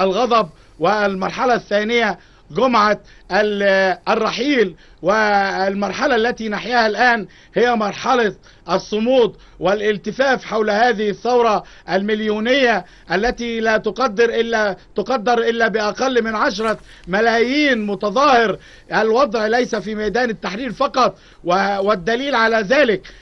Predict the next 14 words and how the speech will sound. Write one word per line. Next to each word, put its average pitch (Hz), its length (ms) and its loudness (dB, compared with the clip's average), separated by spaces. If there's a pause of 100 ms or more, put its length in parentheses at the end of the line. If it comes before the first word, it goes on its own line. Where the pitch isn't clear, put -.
(140)
أن 254 240 0
هذه 208 540 0
الحشود 202 540 -4 (360)
التي 240 380 -2
تفكر 233 560 -6
بذكاء، 214 600 0 (320)
جماعات 214 640 0
تجلس 233 340 -4
في 220 140 -8
ميدان 220 360 -2
التحرير 226 600 0 (280)
وجماعات 214 720 0
تتحلق 233 720 -2 (280)
حول 240 540 0